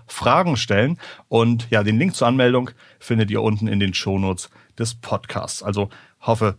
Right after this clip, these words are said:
wir sehen uns auch dort. Ja, äh, lieber Christian, jetzt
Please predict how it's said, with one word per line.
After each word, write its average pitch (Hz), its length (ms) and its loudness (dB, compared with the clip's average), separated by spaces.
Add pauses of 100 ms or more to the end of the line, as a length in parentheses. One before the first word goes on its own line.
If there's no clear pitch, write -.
(100)
wir 107 100 -2
sehen 101 220 0
uns 95 180 -4
auch 95 240 -4 (260)
dort. 92 300 -6 (920)
Ja, 127 300 2
äh, 120 200 6
lieber 139 240 4
Christian, 160 440 2
jetzt 165 300 0